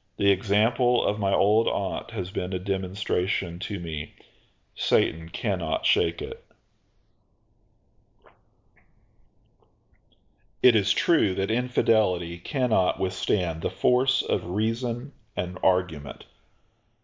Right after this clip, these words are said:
but true godly example can come nearer the life spot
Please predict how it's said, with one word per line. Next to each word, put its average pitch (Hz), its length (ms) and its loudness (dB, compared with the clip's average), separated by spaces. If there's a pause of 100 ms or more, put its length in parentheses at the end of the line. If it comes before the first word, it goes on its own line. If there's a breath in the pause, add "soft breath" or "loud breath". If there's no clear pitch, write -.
but 110 180 4
true 135 440 2
godly 123 600 4
example 95 640 -2
can 87 240 -8
come 95 380 0
nearer 87 440 0
the 85 120 -2
life 95 460 4
spot - 540 -6